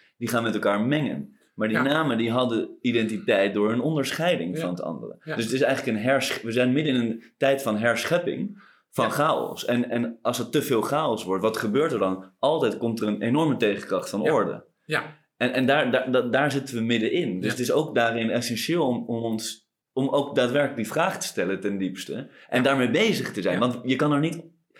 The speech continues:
Speaker 1: je kan er niet meer omheen.
Speaker 2: Nee.
Speaker 1: En dat is eigenlijk prachtig. Want
Speaker 2: Dat is fascinerend. Want uiteindelijk is de grootste uitdaging van onze tijd, denk ik,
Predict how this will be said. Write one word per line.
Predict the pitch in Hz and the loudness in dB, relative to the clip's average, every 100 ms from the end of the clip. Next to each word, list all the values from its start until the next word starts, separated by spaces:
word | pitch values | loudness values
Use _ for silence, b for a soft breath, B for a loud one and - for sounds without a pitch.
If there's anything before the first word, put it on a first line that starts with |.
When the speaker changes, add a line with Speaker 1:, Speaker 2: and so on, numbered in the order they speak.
| B | B
Speaker 1:
je | - 127 | -4 0
kan | 147 175 | 2 2
er | 170 | 2
niet | 165 | 0
meer | 151 135 | 0 0
omheen. | 131 139 175 98 78 | -2 -2 -2 -2 -4
Speaker 2:
Nee. | 117 | -8
Speaker 1:
En | - _ _ 135 | -12 _ _ -2
dat | |
is | 139 | 0
eigenlijk | 113 - - | 0 -2 -2
prachtig. | 156 185 - - - - - - | -2 -2 -4 -10 -12 -20 -16 -8
Want | 123 | -4
Speaker 2:
Dat | 110 | -4
is | |
fascinerend. | - 104 107 127 196 - B B | -4 -4 -2 0 0 0 B B
Want | 120 | -8
uiteindelijk | 110 135 170 135 - | -4 0 0 0 -2
is | - | -8
de | 120 | -4
grootste | 127 135 127 | -2 -2 -4
uitdaging | 127 135 117 | -4 -2 -4
van | 101 | -6
onze | 95 90 | -12 -12
tijd, | 131 127 | -6 -6
denk | 123 110 104 | -6 -10 -8
ik, | 147 - - - | -8 -8 -18 -20